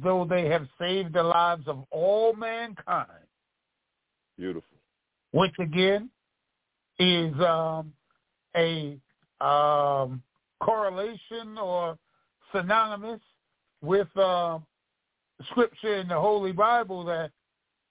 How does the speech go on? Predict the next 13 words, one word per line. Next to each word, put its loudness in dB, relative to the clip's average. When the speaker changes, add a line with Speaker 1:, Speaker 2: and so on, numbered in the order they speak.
Speaker 1:
when 2
it -4
talks 0
about -6
the -14
parable, 0
where -6
it -16
talks -4
about -6
Jesus -8
forsaking -2
the -6